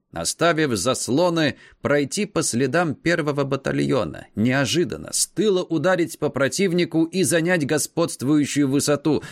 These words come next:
таким образом сразу углубив плацдарм до двух километров. Но в ответ получил от командира полка нервно писанную, трубкой прожжённую писульку:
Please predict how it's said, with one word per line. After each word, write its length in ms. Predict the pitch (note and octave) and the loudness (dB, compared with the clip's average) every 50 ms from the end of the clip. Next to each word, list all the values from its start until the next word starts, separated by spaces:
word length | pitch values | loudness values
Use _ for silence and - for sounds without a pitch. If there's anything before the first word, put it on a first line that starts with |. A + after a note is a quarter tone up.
| - | -4
таким 360 | - A2 A2 - C#3 B2+ A#2 A#2 | -2 -2 -2 0 0 0 0 0
образом 640 | - D#3+ F#3+ E3+ F3 F3+ E3+ B2+ C#3 E3+ E3 C3 - - | 0 0 0 0 2 0 2 2 2 2 0 0 -2 -6
сразу 560 | - - - F#2+ G#2 C#3+ F3+ F#3 C3+ D3+ F3 | -8 -6 -2 0 0 2 2 2 2 0 -2
углубив 720 | - - D3 C#3 B2+ A#2+ A#2+ A2 G2 B2+ C3+ - - _ | 0 0 -2 0 0 0 0 0 2 0 0 -2 -2 _
плацдарм 720 | F#2+ G2 F#2+ F2+ D#2+ E2+ F2+ C#3+ E3+ E3+ E3+ D#3+ C3+ - - | 0 0 0 0 -2 -2 0 0 2 2 0 -2 -4 -6 -4
до 160 | F#2 A#2+ C3+ | -2 -2 -2
двух 300 | A2+ F2+ G#2 A#2 G#2+ - | 0 0 -2 -2 -4 -4
километров. 720 | - G#2 G#2 G2+ G2 F#2 E2+ - - - - - - - _ _ _ _ _ _ _ _ _ _ _ - | -2 -2 0 0 0 0 -2 -4 -6 -10 -16 -18 -20 -20 _ _ _ _ _ _ _ _ _ _ _ -2
Но 200 | F#2 D#3+ G#3+ A2 | 0 0 2 2
в 40 | A3+ | 0
ответ 400 | G#3+ - - A2 E3+ F#3 - - | -2 -2 -2 -2 -2 -2 -4 -4
получил 480 | - F#2+ F#2 F2+ D#2 - - C#3 D3 | -4 -2 -2 -2 -2 -2 -2 0 0
от 120 | A#2+ - - | -2 -2 -2
командира 520 | - G2 F#2+ F#2 F2+ F2 G#2+ C#3 B2 A#2 | -4 -2 -2 0 0 0 0 0 0 -2
полка 540 | - - F#2 E2 D#2 - C3+ F3 F3+ D3+ G2 | -2 -2 -4 -4 -2 -2 -2 0 -2 -2 -6
нервно 520 | E2 F#2 A2+ D3+ E3+ D#3+ B2+ A2 G2+ F2 - | -4 -2 0 0 0 0 0 0 -2 -2 -2
писанную, 640 | - - E3+ F3+ - - D#3+ D#3 D#3 D#3 D#3 C3+ | -2 -2 -2 0 0 0 0 2 2 2 0 0
трубкой 600 | - _ _ - G#2 D3+ G3+ G3+ - _ - E3 | -2 _ _ -2 0 0 0 -2 -2 _ -6 -6
прожжённую 680 | - - G#2+ A#2 A#2 F#2+ D#2 G2 C3 C#3+ C3 B2 A#2+ A2 | -4 -2 0 0 0 0 0 0 0 0 0 -2 -4 -4
писульку: 640 | - - G#2 - - A2 G#2+ F#2+ - A2 G#2 E2+ - | -4 -4 -4 -2 0 0 0 0 0 0 -2 -2 -4